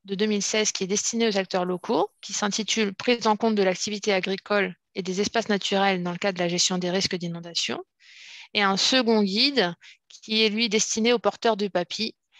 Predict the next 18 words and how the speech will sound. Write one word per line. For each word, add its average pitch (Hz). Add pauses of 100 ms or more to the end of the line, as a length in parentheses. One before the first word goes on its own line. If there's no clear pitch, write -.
(140)
et 180
qui 226
s'intitule « 214
La 196
recommandation 220
pour 208
la, 190
recommandation 220
pour 208
la 180
prise 220
en 185
compte 208
des 202
fonctionnalités 208
des 208
milieux 190
humides 196